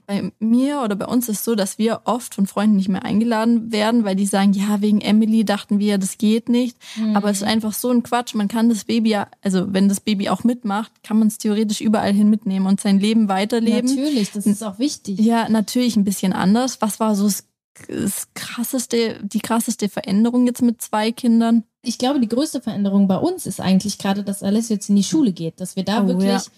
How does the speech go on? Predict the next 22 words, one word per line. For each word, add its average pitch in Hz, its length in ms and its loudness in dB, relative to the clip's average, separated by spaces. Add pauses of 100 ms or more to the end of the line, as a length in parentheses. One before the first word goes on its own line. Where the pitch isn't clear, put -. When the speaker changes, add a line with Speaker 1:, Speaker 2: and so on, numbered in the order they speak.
(400)
Speaker 2:
ähm, 220 640 2
da 214 300 0
diesen 202 400 -6
Alltag 240 420 -2
drin 254 320 2
haben 233 260 0
und, 208 260 2
und 208 300 2 (120)
jeden 220 360 0
Morgen 220 280 4
die 202 100 -4
gleiche 214 380 -4
Routine. 208 560 2 (220)
Ansonsten, 247 1000 0 (260)
äh, 226 220 -2
leben 233 360 2
wir 226 140 -2
das 214 220 -16
Leben 226 240 2
ganz 214 300 0
normal 196 420 4
weiter. 220 300 0